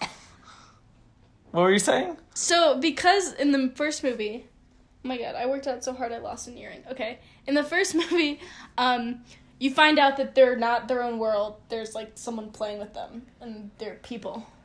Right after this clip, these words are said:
Speaker 2: And that's the
Speaker 1: Humans.
Speaker 2: story.
Speaker 1: And that's what the real story is, and all the story kinda makes more sense, and they tie it up really sweetly. But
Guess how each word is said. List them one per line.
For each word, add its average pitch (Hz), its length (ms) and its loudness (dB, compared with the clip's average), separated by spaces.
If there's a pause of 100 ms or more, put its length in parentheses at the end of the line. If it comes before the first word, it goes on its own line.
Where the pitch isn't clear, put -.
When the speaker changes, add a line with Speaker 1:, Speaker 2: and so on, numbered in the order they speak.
(100)
Speaker 2:
And 175 120 4
that's 185 180 12
the 302 40 4
Speaker 1:
Humans. 185 160 6
Speaker 2:
story. 143 500 8 (320)
Speaker 1:
And 240 100 2
that's 262 240 4
what 247 100 -4
the 247 100 2
real 294 240 4
story 220 380 -2
is, 208 200 2
and 226 80 -6
all 226 200 0
the 226 100 -2
story 226 400 -4
kinda 214 240 -8
makes 208 240 -6
more 202 140 -8
sense, 220 420 -4
and 226 140 -10
they 214 80 -8
tie 214 160 -6
it 208 80 -2
up 208 120 -6
really 220 160 -6
sweetly. 220 480 -4 (400)
But 294 360 2